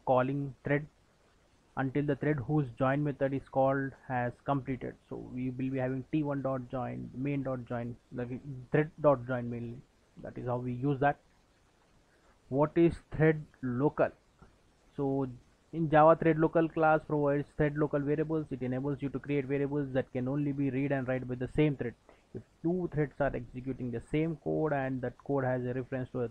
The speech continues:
lo-, thread local variable, then the two threads can't see the local variables of each other.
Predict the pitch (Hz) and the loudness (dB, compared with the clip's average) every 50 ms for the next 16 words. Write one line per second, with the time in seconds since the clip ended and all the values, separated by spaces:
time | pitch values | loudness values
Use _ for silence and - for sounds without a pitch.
0 | - - 123 135 135 - - - 156 175 180 180 180 165 - - 160 160 156 156 | -6 -6 -8 -8 -8 -8 -4 0 2 2 4 4 2 0 0 0 0 0 2 0
1 | 147 143 139 156 175 - - _ _ - _ _ _ _ - 139 135 131 131 - | 0 0 0 -2 -4 -4 -8 _ _ -20 _ _ _ _ -4 -2 0 0 -2 -2
2 | _ - 190 208 190 - 160 165 151 151 - - - - 139 139 143 143 143 - | _ 2 2 2 2 2 2 0 0 0 -6 -16 -8 -4 -2 0 0 0 -2 -4
3 | - - 139 139 135 135 123 123 139 135 - 143 135 127 131 127 127 123 131 131 | -4 -4 -2 -2 0 0 0 2 0 0 0 0 0 0 0 -2 -2 -2 -4 -4
4 | 127 - 123 117 - - 180 202 202 - - 147 123 - - | -2 -2 -2 -2 -2 0 0 2 2 2 2 0 -2 -2 -4